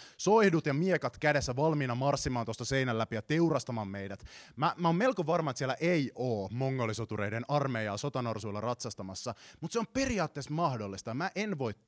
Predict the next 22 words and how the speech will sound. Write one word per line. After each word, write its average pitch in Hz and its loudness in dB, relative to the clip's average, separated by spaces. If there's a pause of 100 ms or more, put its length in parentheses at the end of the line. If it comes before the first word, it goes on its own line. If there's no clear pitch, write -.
tietää 160 2 (100)
aivan 170 0
satavarmasti, 123 -2
vaikka 120 -6
mulla 117 -4
on 101 -8
vahva 110 -2
veikkaus, 120 -4 (360)
koska 160 0
mun 143 -2 (100)
tiedoillani 113 0
on 110 -4 (140)
ääret. 101 -2
Mä 127 -4
olen 127 -4
äärellinen 101 -2
olento. 90 -10 (400)
Jos 226 2 (200)
taas 135 2 (120)
Jumala 131 2 (240)
on 127 2
olemassa, 107 2